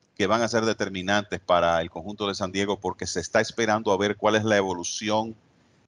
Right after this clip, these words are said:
de Tatis, que se lastimó hace unos días el, el hombro izquierdo en un partido contra los, los Rockies de Colorado. Ese hombro izquierdo mostraba inflamación e inestabilidad.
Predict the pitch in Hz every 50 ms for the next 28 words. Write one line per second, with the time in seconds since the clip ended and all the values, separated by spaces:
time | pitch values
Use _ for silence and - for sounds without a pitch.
0 | _ _ _ _ - 98 95 - - - 107 101 101 - - 123 135 - - -
1 | - 92 87 85 85 82 - _ - - - 95 90 90 85 82 - _ - 90
2 | 87 87 95 110 120 127 123 110 98 92 - _ _ _ _ _ _ _ _ _
3 | _ _ _ _ _ _ _ _ _ - 95 95 95 - 120 110 107 - - 107
4 | 110 117 117 113 113 120 117 107 98 110 135 - - - - - _ _ _ _
5 | _ _ _ _ _ _ _ _ _ - 87 87 87 87 87 - - 85 87 98
6 | 107 117 117 107 101 - _ - 117 113 104 101 95 98 104 - 107 101 - -
7 | 110 110 107 92 - 101 90 87 92 90 90 85 82 82 - - - - _ _
8 | _ - 92 98 92 - - 104 107 - - 110 101 107 - 107 104 107 104 104
9 | 95 92 90 95 110 - _ _ _ _ _ _ _ _ _ _ _ _ _ _
10 | _ _ _ _ _ _ _ _ _ 104 117 127 - - 151 127 123 127 143 147
11 | 139 127 117 107 - _ - 120 135 139 135 127 120 117 107 98 90 90 _ 113
12 | 117 123 127 127 117 113 101 - - 107 98 98 95 90 - - - 107 113 127
13 | 139 131 113 107 104 101 95 - - 98 92 92 90 90 87 90 95 90 92 -